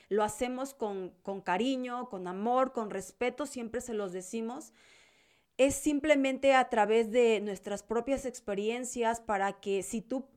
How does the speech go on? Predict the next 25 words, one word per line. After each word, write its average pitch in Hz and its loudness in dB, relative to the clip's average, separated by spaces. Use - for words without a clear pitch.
pasas 285 -6
en 240 -6
algún 214 -4
momento 247 -6
por 214 -2
algo 214 0
similar, 196 -4
sepas 285 0
tal 240 2
vez 240 0
cómo 240 -4
salir 294 2
más 285 2
rápido 269 2
o 220 -2
cómo 247 0
ya 254 0
no 254 -4
llevarte 254 0
ese 262 -4
fregadazo 233 0
tanto 233 -4
como 233 -4
nosotros, 247 -4
¿no? 240 -6